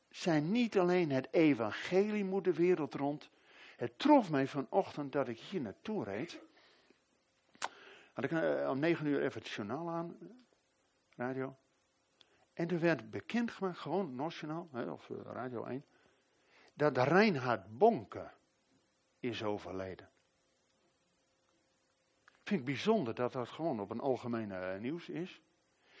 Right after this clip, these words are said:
En er werd gewoon gezegd, hij heeft in zijn bediening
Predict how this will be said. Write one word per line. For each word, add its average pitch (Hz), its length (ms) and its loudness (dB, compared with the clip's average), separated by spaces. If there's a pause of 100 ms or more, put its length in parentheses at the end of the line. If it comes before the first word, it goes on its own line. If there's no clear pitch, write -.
(140)
En 160 160 -2
er 165 120 0
werd 254 220 4
gewoon 233 540 -2
gezegd, 120 840 -6 (1400)
hij 226 220 4
heeft 240 380 6
in 254 280 6
zijn 202 400 4
bediening 156 960 2